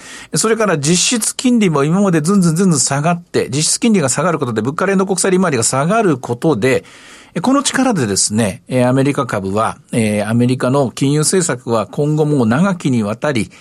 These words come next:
ずっと現状維持するんだぞっていうようなイメージですね。で、それを、えー、囃し立てる形でですね、株式市場戻ってきたんです。ずっと緩和してるからと。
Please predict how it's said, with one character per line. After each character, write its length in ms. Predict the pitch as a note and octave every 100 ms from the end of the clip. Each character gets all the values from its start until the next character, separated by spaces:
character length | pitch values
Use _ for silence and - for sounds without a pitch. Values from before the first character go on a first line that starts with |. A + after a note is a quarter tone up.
| - - -
ず 160 | B2+ G3
っ 200 | F#3+ F#3 -
と 80 |
現 220 | C#3+ D#3+ F3+
状 100 | A3
維 40 |
持 80 | F#3
す 120 | -
る 100 | F3+
ん 40 |
だ 80 | E3
ぞ 120 | C3+
っ 280 | E3+ - _
て 80 | C#3+
い 40 |
う 20 | D3
よ 140 | D3+
う 20 |
な 220 | C3+ G#2 -
イ 140 | A#2+
メ 140 | B2+ A#2
ー 20 |
ジ 60 |
で 120 | A2 G2
す 160 | -
ね。 240 | C#3 A2 E2+
で、 220 | F3 E3+ D#3+
そ 160 | A#3
れ 140 | B3+ C4
を、 200 | B3+ A#3+ - - - -
え 140 | G3
ー、 40 |
囃 300 | F3 G3 G#3+
し 280 | G#3 - -
立 180 | - G#3
て 120 | G#3
る 120 | G3+
形 460 | - D#3 F3+ E3+ -
で 120 | G#3+
で 140 | F3 A#2
す 120 | G#2
ね、 140 | G2+
株 200 | - B2
式 180 | B2 -
市 80 | C3
場 80 | F#2
戻 160 | G2+
っ 40 | G#2
て 120 | A#2+
き 40 |
た 100 | -
ん 40 | E2+
で 60 |
す。 140 | - - -
ず 140 | A2 A#2
っ 40 |
と 120 | -
緩 180 | - D3
和 80 | C#3
し 80 | A#2+
て 100 | A2+
る 60 |
か 100 | -
ら 100 | F#2
と。 120 | -